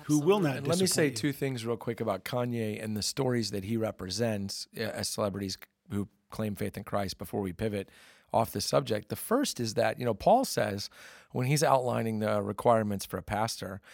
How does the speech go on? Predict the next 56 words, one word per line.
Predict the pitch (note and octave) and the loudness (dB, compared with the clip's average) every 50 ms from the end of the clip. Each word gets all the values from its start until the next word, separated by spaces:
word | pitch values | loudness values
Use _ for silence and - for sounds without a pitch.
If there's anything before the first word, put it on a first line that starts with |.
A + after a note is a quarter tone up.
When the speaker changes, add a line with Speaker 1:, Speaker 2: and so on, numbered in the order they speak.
| - - - - | -20 -20 -20 -14
Speaker 3:
he | _ - C#3 B2+ | _ 0 0 2
says | - D3 C3 B2+ A2+ - - | 4 4 4 4 2 -2 -6
it | - A#2+ - | -8 -6 0
can't | - C#3+ C3+ A#2+ | 2 2 2 4
be | C3 B2+ | 2 0
a | A#2+ | 0
new | A#2 A#2 G#2+ | 0 -2 -4
convert. | - - G2+ G2+ G2+ G#2 G2 F#2+ - - _ _ _ _ | -4 -4 -6 -6 -6 -6 -8 -10 -10 -12 _ _ _ _
Don't | - B2 C3 | 0 0 2
Speaker 1:
Right. | C#3 | 2
Speaker 3:
make | C3+ C3 B2 - | 2 0 0 0
a | B2 | -2
new | A#2+ A#2 A2+ | 0 -2 -2
convert | - - G#2+ G#2 G#2 - | -2 -2 0 0 0 0
Speaker 1:
Right, | C#3+ C#3+ | -2 -2
right. | C3+ | -2
Speaker 3:
a | A2+ | -2
pastor. | G#2 G2+ - - - G2+ G#2 - - - - - - | -2 -2 -4 -6 -6 -8 -8 -8 -12 -18 -20 -14 -4
And | - D3 D#3 F3 G3+ | 2 2 2 4 4
the | D#3+ D#3+ | 2 2
reason | D#3+ G3 B3 A#3 B3+ F#3 D#3 | 4 4 4 4 4 4 6
why | C3+ C#3+ D#3+ G3 F#3+ | 8 6 8 8 8
is | D#3 C#3 - | 6 6 4
'cause | - C#3 | 2 0
he's | C3 C3 - | 0 0 2
saying | - D3+ C#3 C3+ C3 B2+ B2+ C3 | 2 2 4 2 2 0 -2 -2
new | D#3 G#3 A#3 | 0 -2 0
converts | G3 - D#3+ E3 C#3+ A#2+ B2+ | 2 6 6 6 6 4 -2
are | A2+ | -4
gonna, | A#2+ B2+ | -4 -4
they're | D3+ F#3+ | -2 0
gonna | A#3 G#3+ D#3 | 0 0 0
get | A#2+ A#2 | 0 -2
stuff | - - F#2+ - - | -4 -4 -6 -6 -6
wrong. | F#2+ F#2 F2 F#2+ - - _ _ _ - - - - | -8 -6 -6 -8 -10 -14 _ _ _ -20 -16 -4 2
Right? | D3 D3+ | 2 6
They're | E3 G#3 G#3 | 8 8 8
gonna | F3+ C#3+ | 8 6
mess | C3 A#2+ A2 G#2+ - G#2+ | 4 2 0 0 0 -2
up. | G#2 G#2+ D3 | -2 -4 -2
They, | F3 F3 F#3+ | 2 2 2
they | E3+ D#3+ E3 | 4 6 6
don't | E3+ E3 D#3+ D#3 | 8 8 8 10
know | E3 F3+ F#3 | 10 12 12
what | E3+ - | 10 10
they | - B2 | 8 6
don't | A#2 A#2 A2 G#2+ | 4 4 2 2
know. | G2+ G2 G2+ G#2+ B2 | -2 -4 -4 -4 0
They | B2 B2+ | 2 4
don't | B2+ C#3 C#3+ B2+ | 6 6 4 4
understand | C#3+ C#3+ C#3 C3+ C#3 - - - D#3 D3+ D3+ D3 C3+ - - - - - - | 4 2 2 0 0 -2 0 2 4 6 6 6 4 2 -6 -18 -14 -4 2
what | C#3+ C3+ | 2 4
they | D3 C#3 | 6 4
don't | B2+ C#3 C3+ B2+ B2 | 4 4 0 0 0
understand. | B2 A#2+ A#2+ A#2 - - - A#2+ A#2 A#2 A#2 A#2 - - - - - _ - | 0 -2 -2 -2 -2 -2 -2 0 0 0 -2 -2 -6 -14 -20 -20 -12 _ 4
And, | C#3+ D3+ D3+ D3 C#3+ C#3+ C#3 C3+ C#3 | 6 8 10 10 8 8 4 0 -4